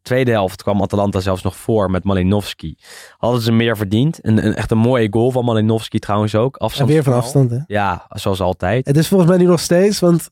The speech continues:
Speaker 2: eh, bij Opta, wij doen ook de, de Belgische competitie. Eh, en we hebben volgens mij al die doelpuntendata sinds tweeduizend acht, tweeduizend negen. Dus dat is een, nou, wat is dat in totaal nu? Dertien, veertien seizoenen. Volgens mij is Malinowski in die periode, ondanks dat hij maar twee of drie jaar in, in, bij Genk heeft gespeeld, nog steeds de speler die de meeste goals van afstand maakte ooit in, <laughs> in,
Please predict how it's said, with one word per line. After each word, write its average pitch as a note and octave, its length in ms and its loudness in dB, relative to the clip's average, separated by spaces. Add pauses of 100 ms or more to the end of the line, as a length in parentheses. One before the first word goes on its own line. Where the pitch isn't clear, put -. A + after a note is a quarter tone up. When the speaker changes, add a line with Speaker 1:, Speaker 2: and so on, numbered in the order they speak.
(160)
Speaker 2:
eh, D3 260 4
bij C#3+ 180 2
Opta, E3 300 0
wij E3 120 2
doen D#3+ 120 4
ook D#3+ 140 2
de, D#3 220 4
de C#3+ 100 0
Belgische D#3 380 0
competitie. D3+ 600 -2 (460)
Eh, C#3 300 2
en C#3+ 280 0
we C#3 60 4
hebben C#3 180 0
volgens D3 200 2
mij D3 140 2
al D3+ 120 2
die D3 260 0
doelpuntendata D3 1200 2
sinds C#3+ 280 0
tweeduizend C#3 420 0
acht, - 200 -6
tweeduizend C3+ 340 0
negen. D3 220 2
Dus D3+ 120 2
dat C#3+ 100 4
is - 60 -4
een, C3+ 140 0 (160)
nou, C3 140 -2
wat A#2 100 -4
is D3+ 60 4
dat D3+ 120 2
in D#3 80 2
totaal D#3 180 2
nu? E3 180 4
Dertien, D3+ 400 0
veertien D3+ 320 0
seizoenen. D3+ 360 0 (600)
Volgens C#3+ 260 0
mij E3 120 4
is D#3 80 2
Malinowski D#3+ 640 2
in E3+ 120 4
die D#3+ 120 4
periode, D#3+ 420 2
ondanks E3 340 4
dat D#3 160 2
hij D3 80 0
maar D3 100 4
twee D#3 220 2
of D3 60 2
drie D3+ 160 2
jaar D#3 220 4
in, D3 160 4
in, D#3 200 2
bij C#3+ 180 0
Genk D3 260 0
heeft D3 160 0
gespeeld, - 480 -2
nog D#3 140 2
steeds F3+ 300 2
de F3 60 2
speler E3 320 2
die D#3 100 4
de D3+ 80 2
meeste D3+ 360 2
goals D3+ 200 2
van D3 100 0
afstand D3 280 0
maakte C3+ 300 2
ooit C3+ 240 2
in, C#3+ 140 4
<laughs> - 0 -
in, D3 80 4